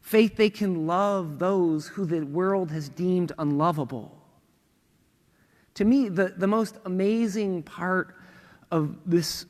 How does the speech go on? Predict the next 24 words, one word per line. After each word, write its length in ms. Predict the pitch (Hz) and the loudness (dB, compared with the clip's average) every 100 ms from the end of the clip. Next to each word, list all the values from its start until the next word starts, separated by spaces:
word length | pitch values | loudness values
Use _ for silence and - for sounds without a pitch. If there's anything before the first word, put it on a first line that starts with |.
| _ - | _ -14
story 580 | - - 208 220 190 | -8 0 4 4 4
is 220 | 165 156 196 | 2 -2 0
not 260 | 208 226 | 0 0
the 80 | 165 | -6
faith 420 | - 190 185 - - | -4 -2 0 -2 -8
of 200 | 160 135 | -8 -6
the 80 | 147 | -2
disciples, 920 | 143 135 170 190 220 127 113 120 - - | -2 -2 0 0 0 -4 -8 -10 -10 -4
but 140 | 175 175 160 | -4 -4 -8
the 120 | 160 | -8
faith 520 | 156 - 202 196 - - - | -8 -2 -2 -2 -6 -20 -14
of 180 | 139 127 - | -14 -14 -10
Jesus. 800 | 190 208 139 117 - - - - _ _ _ _ _ _ _ _ _ _ _ - | -4 -2 -4 -8 -18 -20 -20 -20 _ _ _ _ _ _ _ _ _ _ _ -4
Because, 320 | 208 247 190 - - _ _ _ _ _ _ _ _ - | 2 2 0 -12 -20 _ _ _ _ _ _ _ _ -2
'cause 180 | 202 185 - - - | -2 -2 -10 -20 -10
if 180 | 214 202 165 | -8 -8 -14
Je-, 360 | 151 202 226 233 170 | -10 -4 -2 -2 -2
Jesus 480 | 208 254 247 277 | 2 4 4 -4
takes 420 | - - 196 - - | -6 -4 -4 -4 -6
on 300 | 226 175 175 | 0 0 2
the 100 | 160 | 0
burden 520 | 139 170 165 151 139 | 0 0 2 0 -4
of 160 | - 120 | -6 -14
faith 580 | - - 123 98 - | -16 -12 -12 -12 -16